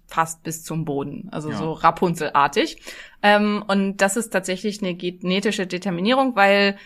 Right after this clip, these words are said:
Speaker 1: ähm, die füllen sich ja quasi immer wieder auf. Also die wachsen dann, ähm, die Anaphase über und füllen sich dann nachher halt wieder auf und können aber eben maximal diese Gesamtlänge dann erreichen.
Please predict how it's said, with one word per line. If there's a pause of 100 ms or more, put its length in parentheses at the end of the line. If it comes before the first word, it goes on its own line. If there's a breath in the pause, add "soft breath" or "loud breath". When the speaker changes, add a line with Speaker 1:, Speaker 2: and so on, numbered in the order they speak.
(240 loud breath)
Speaker 1:
ähm,
die
füllen
sich
ja
quasi
immer
wieder
auf.
Also
die
wachsen
dann,
ähm,
die
Anaphase
über
und
füllen
sich
dann
nachher
halt
wieder
auf
und
können
aber
eben
maximal
diese
Gesamtlänge
dann
erreichen.